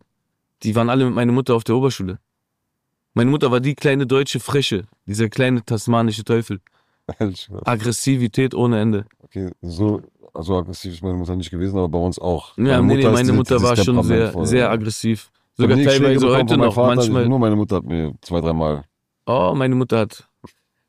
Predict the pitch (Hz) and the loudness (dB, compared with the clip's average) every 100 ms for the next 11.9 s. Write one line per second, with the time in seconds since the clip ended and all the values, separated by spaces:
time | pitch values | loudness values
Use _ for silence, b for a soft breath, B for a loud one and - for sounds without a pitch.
0 | _ _ _ _ - 143 170 185 156 151 | _ _ _ _ -4 0 2 2 2 0
1 | 160 160 165 147 143 160 151 - 117 147 | 0 0 0 2 2 2 -2 -4 -2 0
2 | 156 175 131 117 147 156 139 131 139 151 | 2 0 -2 -6 -4 0 0 2 0 2
3 | 175 139 120 - 123 - 156 160 143 120 | 2 2 0 0 -2 2 2 2 2 0
4 | - 131 120 113 113 117 123 117 107 127 | 0 -4 -2 -2 0 0 0 -2 -4 -4
5 | 123 107 87 _ b b - 87 87 87 | -6 -8 -10 _ b b -10 -6 -4 -6
6 | - - 127 123 135 139 127 123 127 120 | -10 -4 -2 0 -2 0 0 0 -2 -6
7 | 113 143 - 123 123 120 131 117 120 120 | -2 -2 0 0 0 0 0 0 0 0
8 | 113 123 139 139 - 143 127 107 113 117 | 2 2 2 -2 -4 -2 0 0 -2 -2
9 | - 117 117 117 117 113 110 127 123 117 | 0 0 0 0 -2 -2 -2 -2 -2 -2
10 | 120 110 110 104 107 - 131 120 120 107 | -2 -4 -6 -8 -10 -2 0 0 -2 -2
11 | 120 131 127 120 113 113 107 120 | 0 0 2 0 0 -4 -2 -4